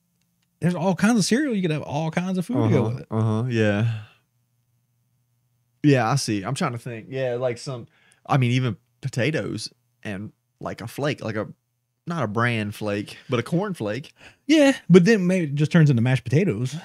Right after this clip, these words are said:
Speaker 2: It'd be little pieces of mashed potato, like, the dry, you saying it's dried, like,
Speaker 1: Yeah,
Speaker 2: little
Speaker 1: yeah.
Speaker 2: piece of
Speaker 1: But when you
Speaker 2: taters
Speaker 1: put
Speaker 2: floating
Speaker 1: liquid
Speaker 2: around.
Speaker 1: into the instant mashed potatoes, it turns into,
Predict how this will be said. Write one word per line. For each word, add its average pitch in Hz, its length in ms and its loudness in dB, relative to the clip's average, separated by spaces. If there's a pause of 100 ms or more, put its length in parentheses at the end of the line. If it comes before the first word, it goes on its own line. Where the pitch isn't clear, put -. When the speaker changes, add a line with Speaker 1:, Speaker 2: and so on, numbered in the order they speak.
(1200)
Speaker 2:
It'd 208 160 6
be 165 120 8
little 160 200 8
pieces 151 460 0
of 101 100 -8
mashed 98 220 -8
potato, 101 240 -8
like, 107 160 -6
the 104 80 -8
dry, 147 220 2
you 143 160 -2
saying 123 260 -4
it's 101 160 -6
dried, 131 460 -2
like, 135 160 2
Speaker 1:
Yeah, 156 100 10
Speaker 2:
little 120 160 4
Speaker 1:
yeah. 107 100 0
Speaker 2:
piece 120 200 -4
of 104 180 -6
Speaker 1:
But 131 220 2
when 220 100 8
you 202 60 8
Speaker 2:
taters 160 40 6
Speaker 1:
put 196 140 4
Speaker 2:
floating 160 60 4
Speaker 1:
liquid 185 260 2
Speaker 2:
around. 110 60 -2
Speaker 1:
into 113 220 -2
the 107 520 -6
instant 151 320 2
mashed 117 160 -4
potatoes, 117 420 0
it - 140 -12
turns 107 240 -2
into, 95 200 -8